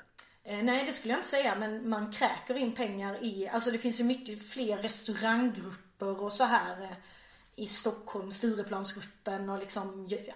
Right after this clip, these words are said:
Avenyfamiljen och alltså så här i Göteborg, än vad det finns i Malmö, där man verkligen så här, okej, kastar in pengar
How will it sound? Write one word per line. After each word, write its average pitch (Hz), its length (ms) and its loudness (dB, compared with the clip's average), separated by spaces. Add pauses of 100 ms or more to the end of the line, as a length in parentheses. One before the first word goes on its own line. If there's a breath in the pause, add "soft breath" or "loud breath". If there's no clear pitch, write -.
(100)
Avenyfamiljen 196 1160 -2
och 190 120 -4
alltså 202 180 -2
så 220 100 0
här 180 140 -2
i 185 140 -4
Göteborg, 190 460 -2 (340 loud breath)
än 202 180 -2
vad 190 80 -4
det 202 60 -2
finns 208 260 -4
i 190 40 -2
Malmö, 202 380 2
där 196 100 0
man 202 160 0
verkligen 214 320 2
så 247 80 2
här, - 120 2
okej, 190 360 -2 (880 loud breath)
kastar 240 540 4
in 247 240 4
pengar 190 540 -2